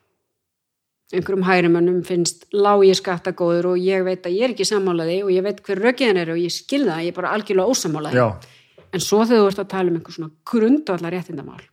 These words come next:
Speaker 2: Mhm.
Speaker 1: Þá er það miklu flóknara.
Speaker 2: Já.
Speaker 1: Bara eins og jafnrétti fyrir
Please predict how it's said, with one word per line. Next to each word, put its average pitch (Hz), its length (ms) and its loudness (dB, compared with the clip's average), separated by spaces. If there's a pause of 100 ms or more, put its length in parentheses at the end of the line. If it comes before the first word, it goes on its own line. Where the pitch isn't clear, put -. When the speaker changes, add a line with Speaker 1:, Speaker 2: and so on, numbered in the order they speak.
(220)
Speaker 2:
Mhm. 107 320 -4
Speaker 1:
Þá 240 80 0 (140)
er 185 100 -2
það 180 80 0
miklu 170 220 -6
flóknara. 156 360 -12 (140)
Speaker 2:
Já. 113 160 -2 (1000)
Speaker 1:
Bara 151 160 -2 (140)
eins 160 220 -2
og 156 280 -4 (1600)
jafnrétti 175 640 -6 (180)
fyrir - 440 -12